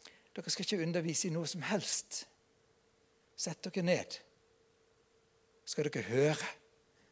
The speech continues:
Høre historiene, høre vitnesbyrdet, høre utleggelsen av skriftene, sånn som disse opplever det.» Og du vet, det er en ting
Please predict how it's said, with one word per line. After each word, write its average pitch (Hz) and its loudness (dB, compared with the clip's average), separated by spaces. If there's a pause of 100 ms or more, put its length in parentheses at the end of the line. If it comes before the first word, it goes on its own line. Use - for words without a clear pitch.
(320)
Høre 175 12
historiene, 139 6 (240)
høre 190 12
vitnesbyrdet, 165 6 (300)
høre 185 12 (160)
utleggelsen 170 12
av 147 4
skriftene, 156 2 (340)
sånn - 4
som 170 6
disse - 8
opplever 135 2
det.» - -10 (2500)
Og 143 -2
du 147 6
vet, 151 10
det 170 4
er 202 10
en 156 6
ting 143 6